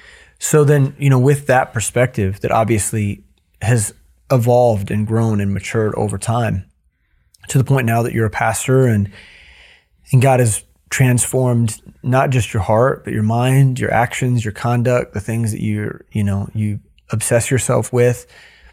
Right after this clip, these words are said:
Um, when you see the, the world at large, um, but the church struggling with issues of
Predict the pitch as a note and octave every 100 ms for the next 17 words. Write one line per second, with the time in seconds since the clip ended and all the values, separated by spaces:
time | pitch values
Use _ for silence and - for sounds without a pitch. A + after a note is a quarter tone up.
0 | _ _ - C3 A#2+ A2 - _ _ _
1 | _ _ _ _ - C#3 C3+ C3 D3+ F#3
2 | F#3+ - - E3 A#2+ A2+ C#3 _ _ A2+
3 | A2 A#2 - _ _ _ _ _ - _
4 | _ _ _ - C#3+ E3 D#3+ - C#3 C3
5 | C3 B2+ - - _ _ - A2+ A#2+ A2+
6 | - C3+ - - - C#3+ A#2+ - - -
7 | _ _ _ - - - D3+ D#3 D3+ C#3+
8 | B2 A2+ B2+ C3 - - _ _ C3 B2+
9 | - B2+ A#2+ G#2+ - - - B2 A#2+ A#2
10 | G#2+